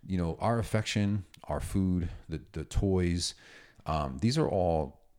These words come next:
tools that we can use to our advantage to give the dog what they want through training. You know, it's a really, it's a, it's a beautiful thing when you think about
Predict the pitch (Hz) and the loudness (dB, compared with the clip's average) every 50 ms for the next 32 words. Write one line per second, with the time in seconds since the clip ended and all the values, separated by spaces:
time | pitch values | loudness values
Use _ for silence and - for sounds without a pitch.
0 | _ _ - - - - 113 113 101 85 78 76 76 73 - 85 76 80 87 85 | _ _ -4 -2 0 2 2 2 2 2 0 -2 -4 -6 -4 -4 -4 -2 -4 -4
1 | - - 87 78 78 76 78 87 95 101 113 127 143 147 - - - - - - | -4 -4 -6 -6 -6 -4 -2 0 0 2 2 2 0 -2 -4 -8 -10 -14 -20 -20
2 | - _ _ - _ _ _ _ - - 110 107 - 87 87 82 80 82 78 71 | -20 _ _ -20 _ _ _ _ -4 0 0 0 2 2 0 0 0 -2 -4 -4
3 | 76 76 82 90 95 - - 143 151 151 - - - - - - _ _ _ - | -4 -4 -4 -4 -6 -4 -4 -4 -4 -6 -10 -12 -16 -20 -20 -20 _ _ _ -4
4 | - 95 82 90 110 120 139 147 127 127 117 104 87 78 85 98 101 - - 82 | -4 -2 2 4 4 4 4 2 2 2 2 2 2 2 0 0 0 0 -2 -4
5 | 82 76 73 76 82 82 90 110 143 147 - - - - _ _ _ _ _ _ | -4 -4 -4 -4 -2 -2 -2 -2 -2 -4 -6 -12 -20 -20 _ _ _ _ _ _
6 | _ _ _ _ _ _ _ - - - - - 101 95 87 - - - 87 80 | _ _ _ _ _ _ _ -20 -16 -10 -4 -2 0 0 0 0 -2 -4 -4 -4
7 | 73 69 62 64 60 - - - _ _ - - 80 76 73 69 78 80 69 92 | -4 -6 -10 -12 -14 -18 -20 -20 _ _ -12 -8 -6 -6 -6 -6 -6 -6 -6 -4
8 | - - 107 95 104 135 156 147 110 87 - 92 - - 101 95 85 65 92 - | -2 0 0 0 2 2 2 2 0 -2 -2 -4 -4 -2 0 0 0 -2 -4 -2
9 | - 92 92 131 151 131 101 92 87 104 107 98 87 82 76 - - 113 104 101 | -2 2 2 4 4 2 2 2 2 2 4 4 4 2 2 2 2 2 2 2
10 | 80 82 78 76 73 71 - | 2 2 2 2 0 -2 -4